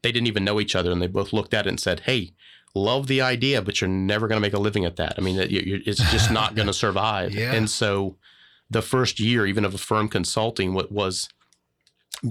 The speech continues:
Speaker 1: first of all, Jen and I prayed and prayed more about that 'cause we're like,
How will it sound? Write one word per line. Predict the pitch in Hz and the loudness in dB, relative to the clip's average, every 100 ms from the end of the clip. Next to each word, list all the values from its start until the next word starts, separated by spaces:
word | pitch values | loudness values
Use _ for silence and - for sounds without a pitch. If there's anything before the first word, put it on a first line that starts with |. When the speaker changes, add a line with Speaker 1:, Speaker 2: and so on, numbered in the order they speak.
| - 104 | -6 -14
Speaker 1:
first | - - 135 113 | -8 -2 -2 0
of | |
all, | 98 | 0
Jen | 95 117 | 0 0
and | 98 | -2
I | |
prayed | 92 - 117 110 | -4 -2 0 0
and | 98 | 0
prayed | - 110 95 | 0 0 0
more | 101 110 98 | -2 0 0
about | 92 110 - | 0 0 -2
that | 95 | -4
'cause | 101 | -4
we're | 95 | -2
like, | 92 90 | -2 -2